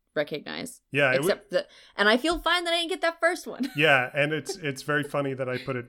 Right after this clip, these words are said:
Speaker 2: first. I, I was, I was not thinking, "Oh, I'll, s-, I'll really stump her right off the bat with number one."
Speaker 1: I did
Speaker 2: Um,
Speaker 1: just check my iTunes, by the way,
Speaker 2: Mm-hmm.
Speaker 1: just not, not because there is a definitive version of <laughs> Hallelujah,
Speaker 2: Hallelujah.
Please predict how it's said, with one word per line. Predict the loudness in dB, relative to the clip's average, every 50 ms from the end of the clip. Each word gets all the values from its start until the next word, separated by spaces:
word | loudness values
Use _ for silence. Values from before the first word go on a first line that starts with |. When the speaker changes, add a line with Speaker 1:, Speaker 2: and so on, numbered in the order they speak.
| _ _
Speaker 2:
first. | -8 -4 -2 -2 -2 -4 -8 -12 -10 -8
I, | -6
I | -6 -6 -4 -2 0 0
was, | 0 4 4 2 2 2 -2 -2 -2
I | -2 -2
was | -2 -4 -4 -2
not | -2 -2 -2 -2 -2
thinking, | -2 -2 -2 -2 -4 -8 -8 -8 -10 -12 -8 -4
"Oh, | -4 -4 -2
I'll, | -4 -6
s-, | -8 -10 -14 -12 -8
I'll | -4 -4 -4 -2
really | -2 0 0 0 0 -2
stump | -2 -6 -4 -2 -2 -2 -2 -2
her | -4 -4 -4
right | -6 -4 -2 0 0 2 2
off | 0 -2 -4 -8
the | -10
bat | -6 -4 -4 -4 -4 -6 -8
with | -10 -10 -8 -6
number | -6 -6 -6 -6
one." | -4 -4 -4 -4 -4 -4 -6 -8 -10 -12 _ -20 -20 -20 -20 -20 _ _ -20 -20 -20 -18 -18 -14 -6 0
Speaker 1:
I | 2 2 2
did | 4 2 0
Speaker 2:
Um, |
Speaker 1:
just | 0 -2 -4 -4 -2
check | -4 -4 -2
my | 0 -2 -2 0 -2 -4
iTunes, | -4 -4 -4 -4 -4 -4 -2
by | 0 0 0
the | 0 0
way, | -2 -2 -2 -2 -4 -4 -6
Speaker 2:
Mm-hmm. | -6 -6 -6 -6 -6 -6 0
Speaker 1:
just | 4 4 4 2 2 _ -6
not, | -2 2 2 2 0 0
not | -2 0 2 2 0
because | -2 -6 -2 -2 -2 0
there | 0 0 0 0 -2 -6 -4
is | -2 0 0 0 -2
a | -4
definitive | -4 -6 -6 -6 -8 -8 -6 -6 -8 -8 -10 _ _ _ -6
version | -4 -4 -4 -4 -6 -10 -10 -10 -12 -16 -14 _
of | -2 0 0 0 -2 -4 -10 _ _ _ _
<laughs> | _ _ -4
Hallelujah, | -2 -2 0 0 -2 -2 0 0 0 0
Speaker 2:
Hallelujah. | 0 -2